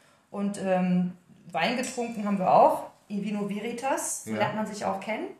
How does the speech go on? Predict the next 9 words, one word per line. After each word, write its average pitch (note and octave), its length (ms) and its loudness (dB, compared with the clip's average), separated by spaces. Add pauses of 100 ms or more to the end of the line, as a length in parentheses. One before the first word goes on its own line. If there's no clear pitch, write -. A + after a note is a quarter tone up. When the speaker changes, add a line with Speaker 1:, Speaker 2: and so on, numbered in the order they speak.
(120)
Speaker 2:
Ja. C#3+ 260 -6 (260)
Speaker 1:
Und A3+ 380 -6
dann A3 260 0
bin A3 160 -6
ich A#3+ 140 -8
halt G#3+ 140 -4
viel A3+ 140 -14
spazieren B3 440 -10
gegangen. D#3+ 380 -6